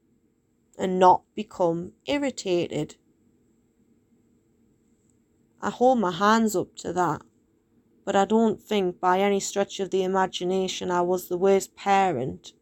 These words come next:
in the world. So,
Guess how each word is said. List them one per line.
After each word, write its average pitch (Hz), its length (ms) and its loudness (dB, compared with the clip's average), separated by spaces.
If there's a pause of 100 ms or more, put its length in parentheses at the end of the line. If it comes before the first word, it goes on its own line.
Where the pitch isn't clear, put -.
(800)
in 190 140 -6
the 190 80 0
world. 175 480 2 (2250)
So, 202 520 2